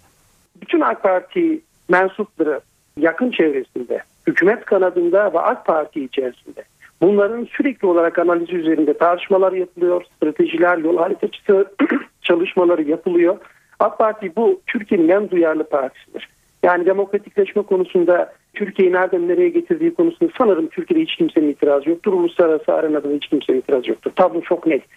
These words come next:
Ekonomi olarak, e, çoğulculaşma olarak, anayasa değişiklikleri olarak bu çok net.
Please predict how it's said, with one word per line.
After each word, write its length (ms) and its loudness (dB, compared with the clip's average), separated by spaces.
Ekonomi 360 2
olarak, 460 -2
e, 140 2
çoğulculaşma 680 0
olarak, 400 0
anayasa 360 -2
değişiklikleri 680 0
olarak 380 0
bu 40 -16
çok 260 -4
net. 180 2